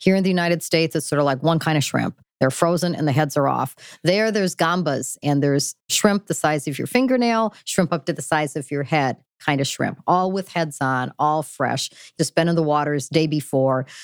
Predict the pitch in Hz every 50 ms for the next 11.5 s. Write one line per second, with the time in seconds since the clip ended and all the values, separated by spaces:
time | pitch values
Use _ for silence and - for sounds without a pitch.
0 | - - - 196 175 190 170 - 185 160 147 170 156 - - - - - 208 196
1 | 196 190 185 - - - - 151 - - 160 147 147 151 151 143 - - 156 143
2 | 135 156 147 139 - - 160 131 127 135 - - - - 156 143 139 143 135 -
3 | - - 143 131 123 117 104 - - - - - - - - 226 208 - 247 247
4 | 233 - 277 226 208 185 170 175 170 165 160 139 - 151 135 139 151 - - -
5 | 123 113 104 104 85 104 127 - - - 151 - - - 147 147 147 151 156 156
6 | 160 156 156 151 147 156 151 147 143 143 147 147 - - - 156 135 - 160 147
7 | 143 147 143 127 - - - - 143 135 131 - - - 147 143 147 147 147 151
8 | 151 - - - - 117 - - - 190 - - _ _ - 131 - - - 147
9 | 131 131 123 120 104 95 - - - - - - - - 240 262 269 262 240 240
10 | 220 - 202 180 180 160 160 - - 151 123 123 123 135 - - 87 80 - -
11 | - - - - - - - 113 - -